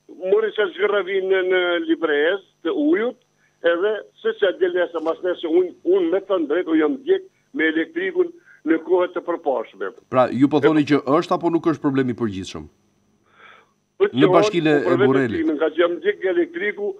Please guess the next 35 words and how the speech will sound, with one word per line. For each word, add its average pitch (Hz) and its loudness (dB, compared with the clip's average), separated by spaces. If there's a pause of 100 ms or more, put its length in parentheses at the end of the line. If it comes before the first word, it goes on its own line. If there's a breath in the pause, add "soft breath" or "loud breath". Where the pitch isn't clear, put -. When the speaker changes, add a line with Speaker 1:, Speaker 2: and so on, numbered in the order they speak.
(180 soft breath)
Speaker 2:
Mm. 135 -4
Speaker 1:
nuk 190 -2
du, 185 2
për 180 -4
shembull, 151 2
nga 170 2
kasa, 165 -4
siç - -18
ka 160 -6
dhënë 147 0
urdhër 143 -2
qeveria, 135 0 (260)
Speaker 2:
<clears throat> 110 -12
Po, 113 -4
po 110 -8
Speaker 1:
të - -10
Speaker 2:
kërkoje. 190 6
Speaker 1:
dalë 190 2
edhe 226 -4
një 254 0
kafe 190 2
me 165 -2
e 156 0
pi, 170 -6 (520 soft breath)
në 175 0
lokal 185 -2
të, 196 0 (520)
të 185 2
jepet 202 0 (380)
nga 170 0
kasa 175 -2
leku. 95 -8 (360)
E 147 0
kupto? 117 -4
Speaker 2:
Mm, 92 -12